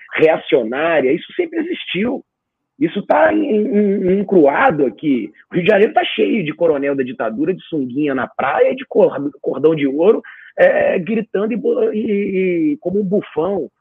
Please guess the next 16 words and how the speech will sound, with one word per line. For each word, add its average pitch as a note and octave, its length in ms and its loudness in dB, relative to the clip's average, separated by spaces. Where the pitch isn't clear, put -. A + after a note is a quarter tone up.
É, C#3+ 60 -6
é, D3 340 -6
e A3 160 -2
isso - 160 -10
aí D4+ 200 2
se E4+ 120 -4
transformou, G#3 720 -2
claro, E3 480 0
ah, A#2 480 -2
seja C#3 240 0
num G#3 100 0
Bolsonaro D3+ 720 0
da A#2 100 -2
vida A#2+ 220 -4
atual, A2 480 0
né? G#2+ 180 -6